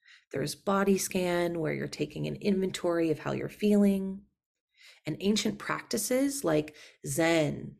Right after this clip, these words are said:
mantra, transcendental, sound baths, and so many more. So how can you figure out what might be best for you?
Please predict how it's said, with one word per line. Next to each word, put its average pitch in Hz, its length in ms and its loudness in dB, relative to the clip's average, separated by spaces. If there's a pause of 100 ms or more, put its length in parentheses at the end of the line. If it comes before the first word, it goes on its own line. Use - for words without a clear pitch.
mantra, 147 920 -2
transcendental, 147 1200 -2
sound 151 440 -4
baths, 127 420 -6
and 156 200 -4
so 160 320 0
many 160 200 2
more. - 380 -2 (2000)
So 202 200 0
how 262 160 -2
can 392 180 2
you 403 60 6
figure 202 340 2
out 165 180 4
what 151 320 -2
might 175 200 -4
be 170 100 -8
best 139 340 -4
for - 140 -6
you? 139 300 -6